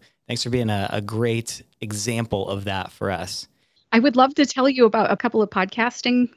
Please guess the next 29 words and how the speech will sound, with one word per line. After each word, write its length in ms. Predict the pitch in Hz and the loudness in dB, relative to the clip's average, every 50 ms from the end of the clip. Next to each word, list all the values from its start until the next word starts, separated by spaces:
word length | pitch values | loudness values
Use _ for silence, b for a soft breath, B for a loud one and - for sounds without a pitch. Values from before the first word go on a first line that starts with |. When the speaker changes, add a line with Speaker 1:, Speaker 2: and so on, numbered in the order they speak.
| - _ _ | -14 _ _
Speaker 2:
friends 340 | _ 233 220 240 254 262 - | _ 0 2 4 4 2 2
too. 240 | - - 247 247 262 | 0 0 0 0 0
Do 140 | 233 - 220 | 0 2 2
you 60 | 190 | 4
mind? 280 | 196 190 196 220 226 - _ - - _ _ - | 4 4 4 2 0 -2 _ -20 -20 _ _ -2
Speaker 1:
Let's 220 | 143 185 - - | -2 -2 0 0
do 180 | 135 160 233 269 | 0 0 0 0
it. 140 | 104 85 | -2 -2
Yeah. 240 | 107 143 214 - 95 - _ _ _ _ _ _ _ _ _ _ _ _ _ _ - | 0 0 0 -2 -4 -6 _ _ _ _ _ _ _ _ _ _ _ _ _ _ -4
Speaker 2:
Okay. 280 | 220 - - 190 170 - B B B B B B B | -2 0 2 0 0 -2 B B B B B B B
In 200 | B - 226 233 | B 0 2 4
the 60 | 254 247 | 4 4
beginning, 420 | 233 233 220 254 240 220 185 185 | 2 2 2 2 4 4 4 4
when 100 | 185 190 | 4 4
I 120 | 196 196 190 | 2 2 0
first 440 | - _ 220 220 247 247 - - - | 0 _ 2 2 2 0 -2 -6 -6
started 380 | - - 220 202 208 214 196 | -2 0 2 2 2 2 2
my 100 | 196 180 | 2 0
podcast, 640 | 175 - 180 170 180 - - 214 202 214 214 - - - | 0 0 -2 -2 -2 -4 -4 -2 -2 -2 -2 -4 -4 -2
a 40 | 202 | 0
lot 200 | 190 208 214 214 | 2 2 2 2
of 240 | 208 196 - - - - | 2 0 -2 -8 -4 -2
other 180 | 196 190 202 208 | 0 2 2 2
pharmacists 640 | - - 185 185 185 190 - - 202 190 - - - | 2 2 2 2 2 0 0 0 -2 -2 -2 -2 0
wanted 300 | 185 175 185 185 180 - | 2 4 4 4 2 2
to 80 | 202 | 0
start 260 | 185 - - 180 175 - | -2 0 2 0 0 0
podcasts 640 | - 185 175 175 - - - 185 180 - - - | 0 -2 -2 -2 0 0 2 2 2 0 -2 -2
too. 340 | - - - 185 180 214 | 0 2 2 4 2 2